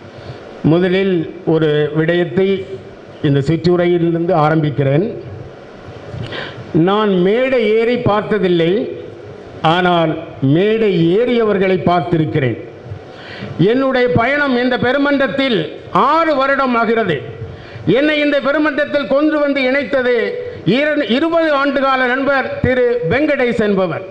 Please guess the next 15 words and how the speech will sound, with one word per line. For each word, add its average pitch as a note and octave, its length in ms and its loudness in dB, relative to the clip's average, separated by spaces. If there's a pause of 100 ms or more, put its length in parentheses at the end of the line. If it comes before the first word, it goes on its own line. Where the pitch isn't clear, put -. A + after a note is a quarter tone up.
(340)
அவர்தான் A3+ 520 0
முதன் C#4 280 0
முதலாக C#4+ 640 0 (640)
அலைகள் D4+ 680 2
என்ற C#4+ 460 0 (600)
அணியில் C4 640 0 (480)
என்னை A3 580 0 (1080)
கொண்டு A#3 260 2
வந்து, B3 560 0 (460)
"தமிழருக்கான A#3+ 760 0
ஒரு A#3 140 0
அமைப்பு B3 360 0
இருக்கிறது, A3 720 0 (280)
இதிலிருந்து B3 840 0 (200)
நீங்கள் F#3+ 500 0